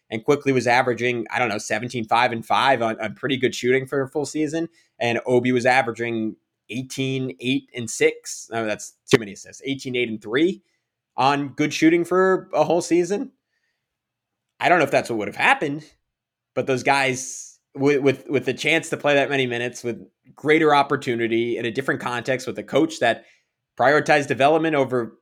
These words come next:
maybe scrapping out an extra win or two, even though I don't really believe that. I think the Knicks would have been better playing those guys. Uh, maybe this trade goes a little bit different. We're gonna continue this conversation because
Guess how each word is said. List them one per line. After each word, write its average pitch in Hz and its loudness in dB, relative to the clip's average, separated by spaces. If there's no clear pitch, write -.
maybe 147 -2
scrapping 196 -2
out 185 0
an 202 -4
extra 196 -4
win 185 -2
or 196 0
two, 226 -4
even 110 -4
though 104 -2
I 113 2
don't 113 -4
really 120 0
believe 123 2
that. 170 2
I 131 2
think 104 -8
the - -12
Knicks 107 -8
would 113 -6
have 110 -4
been 113 -2
better 165 2
playing 180 -4
those 185 -4
guys. 196 0
Uh, 120 4
maybe 143 4
this 143 -2
trade 131 0
goes 120 0
a - -8
little 113 -4
bit 95 -10
different. 131 -12
We're 139 0
gonna 180 4
continue 196 2
this 185 0
conversation 135 0
because 107 -6